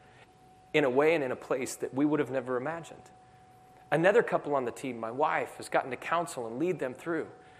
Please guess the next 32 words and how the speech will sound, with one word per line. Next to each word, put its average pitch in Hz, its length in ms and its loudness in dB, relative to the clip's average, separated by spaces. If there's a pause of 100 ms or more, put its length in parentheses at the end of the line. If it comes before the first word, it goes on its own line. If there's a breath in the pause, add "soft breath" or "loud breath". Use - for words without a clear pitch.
(220 loud breath)
both 165 220 2
of 160 100 0
them 131 120 -2
struggling 156 520 0
and 120 80 -4
wrestling 143 340 0
with 123 160 -4
addiction. 110 520 -4 (960 soft breath)
And 151 120 -2
it's 147 120 -6
just - 200 -2
eroding 131 560 2
their 110 100 -2
marriage. 120 640 -8 (640 loud breath)
And 180 120 4
so 214 200 10
on 196 100 10
a 170 60 8
team 247 520 2
on 156 120 6
the 143 60 0
surface 208 480 0
where 147 100 4
there's 135 180 2
nothing 180 320 0
to 120 60 -4
celebrate, 123 560 0
you 135 100 0
see 135 640 -4 (360 loud breath)
God 170 220 2
at 147 140 -4
work. 165 400 -2